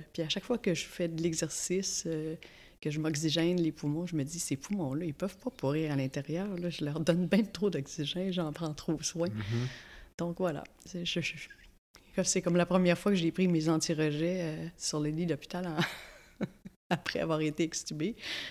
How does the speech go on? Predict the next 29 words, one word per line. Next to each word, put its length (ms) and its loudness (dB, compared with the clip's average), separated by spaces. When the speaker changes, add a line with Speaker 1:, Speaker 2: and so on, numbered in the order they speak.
Speaker 1:
On 80 2
m'apporte 300 2
la 80 6
médication, 440 0
puis 120 -2
je 40 -2
dis, « 80 -10
C'est 140 0
quoi 160 -2
ça ? » 180 -4
On 60 2
me 80 4
dit, « 120 -2
C'est 160 2
les 320 2
anti-rejets. » 640 -2
J'ai 140 -2
parlé 240 -2
à 40 2
mes 120 4
médicaments. 520 -4
<laughs> 1080 -4
Speaker 2:
Est-ce 140 -4
qu'il 140 2
y 40 6
a 80 2
beaucoup, 280 4
beaucoup 80 6
de 0 -